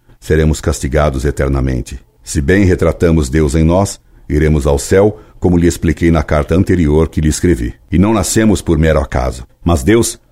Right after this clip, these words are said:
nos fez nascer para realizarmos uma missão na terra, sermos imagens claríssimas dele, para que através da imagem de Deus em nós, os homens possam ver algo de Deus em nós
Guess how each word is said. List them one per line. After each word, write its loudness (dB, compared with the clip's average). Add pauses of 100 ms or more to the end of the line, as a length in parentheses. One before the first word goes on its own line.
(100)
nos 0
fez 2
nascer 0
para 2
realizarmos 2
uma 2
missão 0
na 0
terra, -4 (120)
sermos 0
imagens 0
claríssimas 0
dele, -2 (120)
para 0
que -2
através 2
da 2
imagem 2
de -4
Deus 2
em 0
nós, 0 (360)
os -2
homens 2
possam 0
ver 2
algo 2
de 0
Deus 2
em 2
nós 0